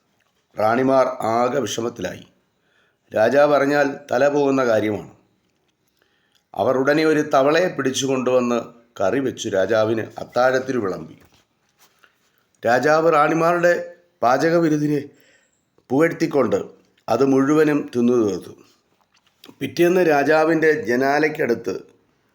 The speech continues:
കുയിൽ ചെന്നിരുന്നു. അത് രാജാവിനോട് പറഞ്ഞു, "തവളയിറച്ചി തിന്ന രാജാവേ, നിങ്ങളെ റാണിമാർ പറ്റിച്ചേ." അത് കേട്ട്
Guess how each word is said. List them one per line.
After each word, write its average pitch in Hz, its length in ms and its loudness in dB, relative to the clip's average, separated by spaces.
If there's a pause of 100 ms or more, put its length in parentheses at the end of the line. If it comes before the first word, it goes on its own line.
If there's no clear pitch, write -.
(840)
കുയിൽ 151 320 2
ചെന്നിരുന്നു. 117 560 -2 (560)
അത് 110 180 0
രാജാവിനോട് 131 500 2
പറഞ്ഞു, 107 400 -2 (1040)
"തവളയിറച്ചി 139 580 0
തിന്ന 156 280 0
രാജാവേ, 131 560 2 (720)
നിങ്ങളെ 143 420 2
റാണിമാർ 151 560 2
പറ്റിച്ചേ." 127 540 -4 (1040)
അത് 131 180 -2
കേട്ട് 151 200 0